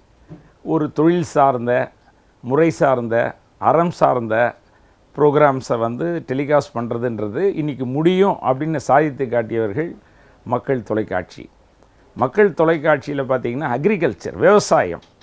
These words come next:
ஒரு தடவை சர்தார் வல்லபாய் பட்டேல் போறாரு, யூ எஸ்ல போய் கால் வைக்கிறாரு. "நீங்க இந்தியாவிலேருந்து வந்திருக்கிறீங்க, Home Minister of India, what is your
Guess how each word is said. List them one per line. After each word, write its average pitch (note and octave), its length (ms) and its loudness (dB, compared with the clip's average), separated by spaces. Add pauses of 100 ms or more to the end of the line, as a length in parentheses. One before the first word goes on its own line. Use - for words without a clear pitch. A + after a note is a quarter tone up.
(340)
ஒரு C#3+ 160 0
தடவை F3 240 8
சர்தார் F3 360 6
வல்லபாய் E3+ 420 6
பட்டேல் D3+ 320 0
போறாரு, C3+ 600 2 (440)
யூ F3 240 6
எஸ்ல E3+ 260 2
போய் F3+ 200 0
கால் F3 240 4
வைக்கிறாரு. C#3 600 0 (580)
"நீங்க E3 200 -2
இந்தியாவிலேருந்து G3 320 4
வந்திருக்கிறீங்க, D#3 920 -2 (260)
Home F#3+ 240 4
Minister F3 400 0
of D3 180 2
India, C3 440 4 (520)
what F3+ 180 6
is G#3+ 80 4
your F3 280 2